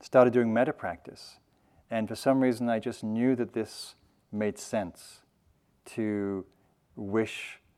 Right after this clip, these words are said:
myself well with these phrases, with these intentions. And even though, like, like Sharon mentioned, it didn't seem like anything was happening, over time, I noticed this, what felt like an iceberg in my heart, in the center of my chest,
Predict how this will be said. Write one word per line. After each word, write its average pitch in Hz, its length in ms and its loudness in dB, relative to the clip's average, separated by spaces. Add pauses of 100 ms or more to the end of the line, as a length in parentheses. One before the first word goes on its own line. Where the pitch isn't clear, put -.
(140)
myself 104 460 -2
well 104 260 4
with 98 120 -4
these 98 160 -6
phrases, 101 480 0
with 98 100 -8
these 92 140 -8
intentions. 95 800 -8 (600)
And 107 240 -2
even 117 320 0
though, 107 480 0 (140)
like, 98 400 -2 (160)
like 98 320 -8 (100)
Sharon 101 380 -4
mentioned, 101 380 -6
it 87 160 -10
didn't 107 260 -4
seem 165 380 -2
like 113 240 4
anything 113 420 -6
was 95 160 -10
happening, 107 680 -6 (680)
over 107 280 0
time, 123 760 -4 (1080)
I 104 120 2
noticed 110 460 0
this, - 320 -4 (180)
what 104 220 -4
felt - 180 -2
like 98 180 0
an 92 160 -8
iceberg 101 560 -2
in 92 100 -8
my 90 220 -6
heart, 107 440 2
in 92 80 -10
the 95 60 -10
center 98 160 -10
of 92 40 -8
my 90 80 -8
chest, - 340 -10